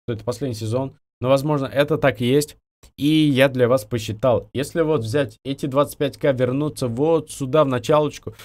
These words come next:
к этим пятиста, всё, что мы видим сейчас в Бравл Толке, это максимальная награда в виде сто тридцати восьми тысяч пятьсот, то есть почти сто сорок К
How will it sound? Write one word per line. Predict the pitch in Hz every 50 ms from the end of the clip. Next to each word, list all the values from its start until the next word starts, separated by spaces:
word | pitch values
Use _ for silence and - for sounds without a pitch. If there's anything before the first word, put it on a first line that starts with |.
| - _
к | - 147
этим | 147 147 - 139
пятиста, | - 143 143 - - - - 160 156 151 - _ _ _
всё, | - - - 170 190
что | 190 - 170 156
мы | 139 127 120
видим | 127 160 156 143 131 110
сейчас | 107 - 123 - 170 156 135 110
в | 95
Бравл | 98 127 139 139 123 113 110
Толке, | 107 110 160 170 190 190 - 143 - - _ _ _
это | - 135 147 151 - 143 113 82
максимальная | 104 117 117 - - 139 147 151 139 131 117
награда | 110 107 107 104 127 151 160 - 117 101
в |
виде | 98 127 127 120 107 107
сто | - - - - 139 139
тридцати | - - 113 107 107 - - - 127 101
восьми | 98 98 95 - 120 120 117
тысяч | 110 123 127 - - - -
пятьсот, | - - - - - 110 95 - - - _ _ _ -
то |
есть | 117 107 107 -
почти | 107 107 110 165 160
сто | - - - 151
сорок | - - - 147 127 117 107 107 -
К | 131 113 98